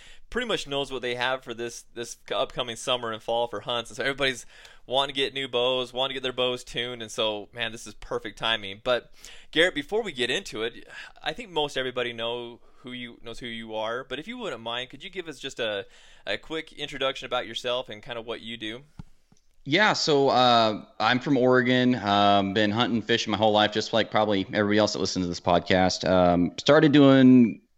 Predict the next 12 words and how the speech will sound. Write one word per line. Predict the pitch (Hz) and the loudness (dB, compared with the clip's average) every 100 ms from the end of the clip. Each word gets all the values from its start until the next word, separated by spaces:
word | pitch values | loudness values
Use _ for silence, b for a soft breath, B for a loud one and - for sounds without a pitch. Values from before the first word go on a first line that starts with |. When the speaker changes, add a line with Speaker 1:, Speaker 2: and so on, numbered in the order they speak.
| - | -4
Speaker 2:
YouTube | 113 123 127 131 120 | 4 4 6 4 4
a | 117 | 2
couple | 180 127 | 0 0
years | 110 113 113 | 2 2 0
ago. | 113 117 117 113 110 - B B B B - | 4 6 8 6 4 -4 B B B B 2
Um, | 101 101 98 98 98 95 95 - | 4 6 6 6 4 2 0 0
and | 104 101 | 2 4
then | 104 104 104 | 6 4 2
it | 107 | 0
kind | 139 147 | 0 2
of | 139 113 92 | 2 2 -2
was | 78 110 95 | -2 0 0